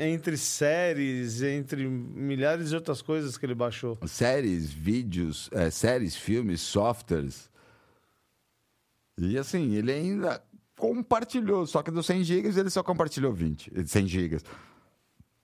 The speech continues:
Speaker 2: Cem gigas, cem gigas tem no meu celular. O cara comparti-,
Speaker 1: <laughs>
Speaker 2: baixou cem teras. É até difícil de falar cem teras. Eu não tenho nem onde armazenar cem teras.
Speaker 1: Que loucura. Ô,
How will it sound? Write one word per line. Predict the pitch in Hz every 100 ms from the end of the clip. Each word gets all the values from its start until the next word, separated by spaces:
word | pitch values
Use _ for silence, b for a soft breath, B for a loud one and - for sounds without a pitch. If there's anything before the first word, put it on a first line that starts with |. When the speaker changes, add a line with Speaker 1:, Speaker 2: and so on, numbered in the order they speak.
| _ _
Speaker 2:
Cem | - 120 123 110
gigas, | 92 107 107
cem | 135 147
gigas | 131 165 233
tem | 233 226
no | 240
meu | 233
celular. | 180 151 101 104 98
O | 98 -
cara | 151 202
comparti-, | 240 190 202 - - 151
Speaker 1:
<laughs> | 170 160
Speaker 2:
baixou | 180 156 170 208
cem | - 285 240
teras. | 151 160 175 180 120 110 - B B -
É | 151
até | 156 240
difícil | 269 208 - 214 208 156
de | 143
falar | 143 120 123
cem | 139 120
teras. | 110 110 107 101
Eu | 123
não | 185
tenho | 175 175 214
nem | 208 233
onde | 240 208
armazenar | 202 196 180 175 202
cem | 170 160
teras. | 156 180 117 - - b b b b b _
Speaker 1:
Que | -
loucura. | 131 123 - 120 123 117 101 - _ _ B B B B -
Ô, | 139 156 156 151